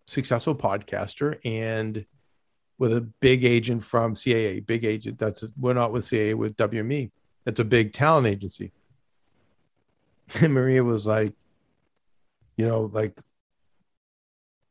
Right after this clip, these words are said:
"Look at the great representation and just h-,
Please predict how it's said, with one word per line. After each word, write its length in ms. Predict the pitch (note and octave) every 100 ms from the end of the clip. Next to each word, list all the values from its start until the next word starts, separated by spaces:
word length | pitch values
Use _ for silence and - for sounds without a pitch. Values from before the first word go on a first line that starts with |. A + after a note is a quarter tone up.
| _ _ _ _ _ _ _ _ _ _ -
"Look 180 | D3 E3
at 140 | C#3
the 80 | B2
great 460 | G#2 A#2+ C3+ B2+ - A#2
representation 1120 | A#2 A2+ G2+ F#2+ C#3+ D#3+ C#3+ C#3+ C3+ C3+ C3+
and 320 | G#2 G2+ G2+
just 240 | G2 G2+ - _ -
h-, 160 | -